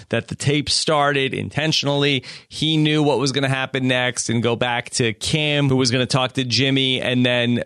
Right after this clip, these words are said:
played right into this spider web trap that Chuck had laid. So where does Chuck go from here? They're just as, as simple as calling the authorities now?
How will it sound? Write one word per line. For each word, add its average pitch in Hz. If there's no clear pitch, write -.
played 127
right 123
into 120
this 117
spider 127
web 117
trap 120
that 110
Chuck 120
had 107
laid. 107
So 123
where 143
does 185
Chuck -
go 139
from 135
here? 107
They're 110
just 107
as, 113
as 110
simple 131
as 120
calling 131
the 131
authorities 131
now? 143